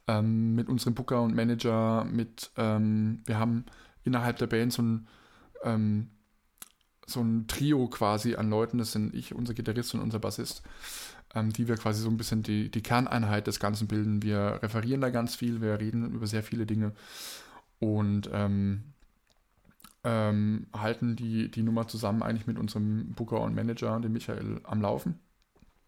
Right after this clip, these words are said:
Machen da sehr, sehr viel. Ähm, ich verwalte beispielsweise auch einen Großteil der Social-Media-Kanäle. Wir haben noch, äh, noch jemanden, der mich da unterstützt.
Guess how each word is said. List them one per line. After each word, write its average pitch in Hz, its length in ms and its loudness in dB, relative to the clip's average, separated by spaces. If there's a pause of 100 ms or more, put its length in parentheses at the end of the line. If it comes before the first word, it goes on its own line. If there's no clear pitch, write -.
(640)
Machen - 220 -4
da 120 80 0
sehr, 113 180 -2
sehr 117 120 -2
viel. 113 300 -4 (600)
Ähm, 98 460 0 (140)
ich 120 120 -8
verwalte 104 300 -2
beispielsweise 104 640 -2
auch 101 400 -6
einen 117 140 -2
Großteil 104 540 -2 (760)
der 127 80 -2
Social-Media-Kanäle. 131 920 0
Wir 127 100 -2
haben 110 120 -2
noch, 113 320 -6 (220)
äh, 113 360 0
noch 120 160 -8
jemanden, 117 320 -2
der 110 80 0
mich 110 160 -2
da 117 80 -6
unterstützt. - 520 -6